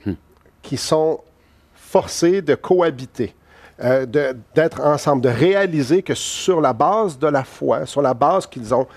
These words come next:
Speaker 2: été tout le monde coupable devant Dieu et que Jésus-Christ a payé pour tous,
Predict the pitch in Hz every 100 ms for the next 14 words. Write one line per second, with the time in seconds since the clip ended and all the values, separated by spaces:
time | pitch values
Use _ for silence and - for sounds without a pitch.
0 | - - 139 - 143 135 - 196 185 185
1 | - - 185 - 175 175 156 127 131 147
2 | 135 104 117 202 _ - - 143 - 131
3 | 120 _ - 127 135 135 160 170 - -
4 | 127 127 - 127 - _ - 175 - -
5 | -